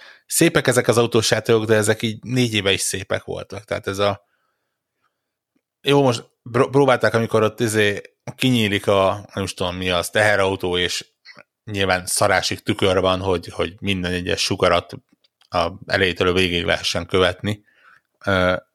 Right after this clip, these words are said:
a, a, az, az, az biztos menő, de így odaállítom egy, egy, mint egy három éves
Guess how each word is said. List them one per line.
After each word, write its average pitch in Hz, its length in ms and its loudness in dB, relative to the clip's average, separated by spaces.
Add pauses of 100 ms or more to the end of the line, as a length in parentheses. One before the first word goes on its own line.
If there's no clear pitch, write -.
(120)
a, 107 100 -6 (380)
a, 95 240 0
az, 90 240 -4
az, - 260 -4
az 92 160 0
biztos 101 380 -2
menő, 92 360 -2 (600)
de 110 140 -2
így 107 280 -4 (100)
odaállítom 110 680 2
egy, 95 220 -6
egy, 98 260 -8
mint 113 200 -10
egy 95 120 -6
három 104 420 0
éves 90 500 -2